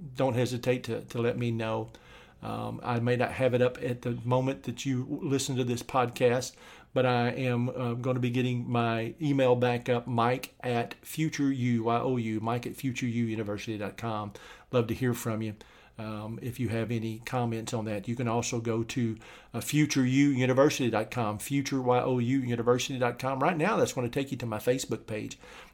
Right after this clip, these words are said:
Just leave me a comment there where you see that I've posted,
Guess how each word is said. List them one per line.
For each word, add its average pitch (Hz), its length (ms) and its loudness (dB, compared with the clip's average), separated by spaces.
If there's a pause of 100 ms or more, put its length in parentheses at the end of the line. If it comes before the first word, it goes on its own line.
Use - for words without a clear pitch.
(120)
Just 127 380 -2
leave 127 220 0
me 123 120 2
a 117 60 0
comment 120 420 0
there 117 240 4
where 113 380 -4
you 110 160 -4
see 120 180 -2
that 113 160 -2
I've 113 180 -4
posted, 123 580 -4